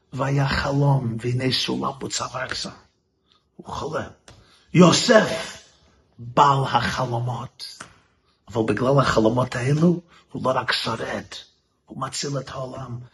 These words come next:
היינו כחולמים, לא הפסקנו לחלום. לכל אחד מאיתנו יש חלומות, בפרט ילדים. אתם כולם יודעים,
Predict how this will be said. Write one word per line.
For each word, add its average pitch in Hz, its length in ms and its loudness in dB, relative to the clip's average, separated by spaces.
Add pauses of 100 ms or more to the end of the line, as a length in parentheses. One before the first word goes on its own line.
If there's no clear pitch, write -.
(360)
היינו 226 500 2
כחולמים, 247 680 4
לא 262 120 10
הפסקנו 254 520 4
לחלום. 240 560 6 (3000)
לכל - 300 4
אחד 131 240 6 (100)
מאיתנו 110 440 4
יש 98 240 4
חלומות, - 760 -4 (1600)
בפרט - 460 0
ילדים. 92 420 -2 (2250)
אתם 120 220 6
כולם 110 320 6
יודעים, 98 440 6